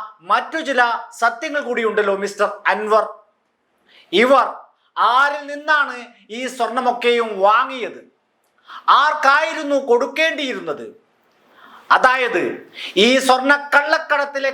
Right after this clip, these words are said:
കരിയർമാരായ കണ്ണികൾക്ക് സ്വർണം കൊടുത്തത് ആര്? ആർക്ക് വേണ്ടി കൊടുത്തയച്ചു? അതിന് താങ്കൾക്ക്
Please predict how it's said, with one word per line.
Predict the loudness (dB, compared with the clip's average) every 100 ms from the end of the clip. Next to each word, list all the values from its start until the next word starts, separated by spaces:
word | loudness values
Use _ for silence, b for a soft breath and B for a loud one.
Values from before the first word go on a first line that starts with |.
| -2
കരിയർമാരായ | -2 0 -2 -2 -2 -2 -4 -6 -6
കണ്ണികൾക്ക് | -6 -4 -4 -4 -4 -6 -8
സ്വർണം | -6 -6 -2 -4 0
കൊടുത്തത് | 0 0 0 -2 -4 -10 B B 2 4
ആര്? | 2 -4 -12 -18 _ _ _ _ 0 2
ആർക്ക് | 4 2 -4 -8 -2
വേണ്ടി | 0 -2 -4 -8
കൊടുത്തയച്ചു? | -6 -6 -2 -2 -4 -14 -16 -20 _ _ _ B B 2 2
അതിന് | 4 2 2 -2 -6 -4 2
താങ്കൾക്ക് | 2 4 0 0 -8